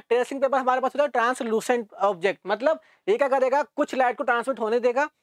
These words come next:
और कुछ लाइट को ये ब्लॉक करेगा। ओके, तो देखो इसकी रीडिंग कैसे आएगी बेटा? इसकी रीडिंग आएगी आपके पास ज़ीरो से लेके फ़ाइव के बीच में। ठीक है, अब हम बात करते हैं सैंडपेपर की। तो बच्चों सैंडपेपर जो होता है वो पूरा ओपेक होता है, मतलब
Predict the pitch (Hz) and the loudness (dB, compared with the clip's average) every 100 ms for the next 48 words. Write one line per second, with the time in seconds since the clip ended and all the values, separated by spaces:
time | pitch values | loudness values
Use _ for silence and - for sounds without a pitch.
0 | - 226 226 269 277 247 233 254 262 269 | -2 0 0 0 2 0 2 0 2 2
1 | 220 208 208 180 156 151 _ _ 226 233 | 2 0 0 0 -2 -6 _ _ 0 2
2 | 294 - - 240 247 226 208 262 262 277 | 0 -2 -2 0 2 0 0 0 0 0
3 | 277 285 269 269 254 311 240 269 269 262 | -2 0 0 2 0 0 0 0 0 2
4 | 240 247 240 262 269 254 214 240 233 254 | 2 2 0 0 -2 0 0 0 2 0
5 | 226 262 262 208 - 196 170 160 151 - | 0 0 0 -2 -2 -2 -2 -6 -16 -18
6 | _ _ _ _ - 240 294 311 _ 170 | _ _ _ _ -4 0 0 -2 _ 0
7 | 233 277 262 262 262 262 311 247 240 233 | 0 2 0 0 -2 -2 0 -2 0 -2
8 | 220 226 247 247 247 247 - 320 262 277 | 0 -2 -2 -2 0 0 -2 -2 0 0
9 | 269 254 277 277 240 208 202 214 277 277 | 0 0 0 2 0 0 0 2 2 0
10 | 247 240 294 247 196 226 226 185 180 185 | 0 0 0 0 0 0 0 -2 0 0
11 | 196 240 294 | -2 -2 -2